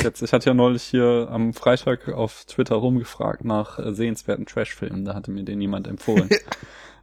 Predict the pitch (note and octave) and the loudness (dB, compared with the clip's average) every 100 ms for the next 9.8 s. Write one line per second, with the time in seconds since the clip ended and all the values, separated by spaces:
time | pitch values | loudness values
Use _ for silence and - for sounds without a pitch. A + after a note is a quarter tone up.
0 | - C3 G#2 G#2+ - _ F#2 A2 A#2+ A2+ | -14 -4 -4 -4 -14 _ -4 2 2 2
1 | A2+ A2 G#2 G#2+ F#2 F#2+ A#2 - G#2 G2 | 4 4 4 2 4 4 4 2 0 4
2 | G2 G#2+ E3 A#3 - G#2 G#2+ - - G#2 | 4 6 4 0 -6 -2 -2 0 2 4
3 | G2 - - G#2 - A2+ G#2 G#2+ G#2 - | 4 -2 -4 -4 -2 0 0 0 -2 -2
4 | G2+ - G2 - G2+ G2 A3 - A3 G#3 | -4 -2 2 2 2 4 4 8 10 12
5 | G#3 - E3+ D3+ C3+ C#3 C3 - - C#3+ | 10 10 10 10 8 8 6 2 0 6
6 | B2 B2 A#2+ A2 G2+ - - G2 G2 G2 | 8 8 6 4 2 0 -6 -2 0 2
7 | F#2+ - G2+ A#2 G#2+ - - G2 G2 G2 | 2 0 -4 -4 -4 -4 -4 -2 0 -2
8 | G2 G2+ G2+ G2+ F#2+ G2+ - - F#2+ G2 | -4 -2 0 0 -2 -6 -6 -4 -2 -2
9 | G2 - G#2 G#2 - E2+ E2 | -4 -2 0 0 -4 -8 -8